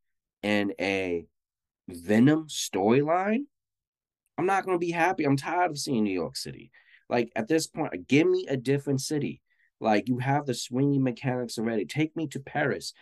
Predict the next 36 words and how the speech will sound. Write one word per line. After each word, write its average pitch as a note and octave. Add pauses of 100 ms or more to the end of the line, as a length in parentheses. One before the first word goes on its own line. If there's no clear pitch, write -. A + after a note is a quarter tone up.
(180)
Take D3+
me D#3+
to C#3+
London. B2+
Take F3+
me F3+
to D#3
another D#3
planet. - (280)
Imagine, D#3+
like, D3
a C3
cyberpunk C#3+
place C#3
where A#2+
you're B2
swinging C#3+
around. C3+
Like, G#2 (520)
if A#2
you C#3+
go C3+
into B2
another A2
universe, F2
another G2+
New G#2
York G2
City, D2+ (600)
and F#2
you G2
find G#2+
your, G2 (120)
a -
Spider-Man G#2
there, G2